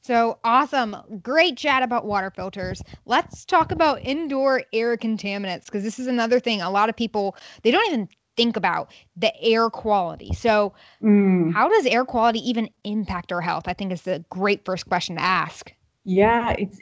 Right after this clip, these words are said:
Speaker 2: it's an invis-, in, it's an invisible thing, right? We don't think about it because we don't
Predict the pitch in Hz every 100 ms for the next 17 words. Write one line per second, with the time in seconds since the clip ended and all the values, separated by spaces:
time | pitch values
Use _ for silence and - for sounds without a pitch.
0 | - 254 277 262 202 170 214 208 - -
1 | 220 214 214 - 254 254 208 180 170 180
2 | 170 170 - 190 156 147 143 165 175 180
3 | 160 - - 208 - 170 151 151 170 185
4 | 170 - 175 180 170